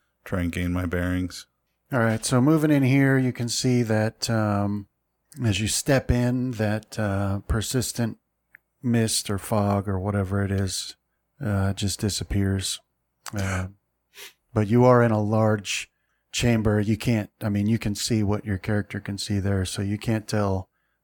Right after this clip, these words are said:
Speaker 2: I mean, the, uh, the ceiling and the walls are, um, unseen at this point.
Speaker 1: All right. Um, yeah, I'll spend my other action to, um, put in dancing lights just right about there,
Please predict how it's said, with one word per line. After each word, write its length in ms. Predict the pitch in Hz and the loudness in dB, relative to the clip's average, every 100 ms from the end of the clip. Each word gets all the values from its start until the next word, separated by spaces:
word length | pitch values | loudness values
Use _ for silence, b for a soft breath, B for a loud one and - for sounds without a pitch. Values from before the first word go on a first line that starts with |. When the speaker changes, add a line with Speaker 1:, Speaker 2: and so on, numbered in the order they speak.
| - | -6
Speaker 2:
I 60 | |
mean, 220 | 101 98 95 | -2 0 0
the, 300 | 98 92 92 | 0 2 2
uh, 300 | 92 92 90 _ _ _ _ | 2 0 -4 _ _ _ _
the 140 | - 104 | -4 -2
ceiling 460 | - 170 151 139 | 4 4 6 4
and 80 | 127 | 4
the 60 | 120 | 4
walls 440 | 120 120 117 107 | 6 6 4 2
are, 400 | 107 104 - - _ _ _ _ 110 | 2 2 -2 -8 _ _ _ _ -6
um, 520 | 104 98 95 98 98 - | -4 -2 -4 -6 -12 -6
unseen 680 | 117 110 - 117 107 98 90 _ _ _ _ | -2 -2 -2 0 0 -2 -4 _ _ _ _
at 160 | 110 - | -14 -8
this 160 | 101 - | -8 -6
point. 320 | - 95 - _ _ _ - _ _ _ _ _ _ | -8 -8 -10 _ _ _ -20 _ _ _ _ _ _
Speaker 1:
All 100 | 87 | -4
right. 260 | 82 87 - | -4 -4 -2
Um, 500 | 98 98 95 95 90 _ _ _ _ - | 2 2 2 0 -4 _ _ _ _ -8
yeah, 140 | 98 92 | -2 0
I'll 200 | 92 90 - | 0 -2 -8
spend 280 | - 98 90 | -6 -2 0
my 120 | 87 | 0
other 180 | 85 85 | 0 0
action 440 | 85 - 87 85 | -2 -4 -4 -2
to, 380 | 87 85 87 85 _ _ _ _ | -2 -2 -2 -6 _ _ _ _
um, 580 | 87 85 - - - - - _ _ _ - - _ _ _ - | -6 -4 -6 -8 -12 -14 -20 _ _ _ -16 -16 _ _ _ -8
put 140 | 90 | -2
in 180 | 85 82 | 0 0
dancing 440 | 87 87 87 92 | -2 -2 -4 -4
lights 440 | 90 90 87 - - | -2 -2 -4 -8 -12
just 280 | - - 95 | -10 -10 -6
right 140 | 95 | -4
about 280 | 92 92 - | -2 -4 -4
there, 300 | 95 95 | -2 -2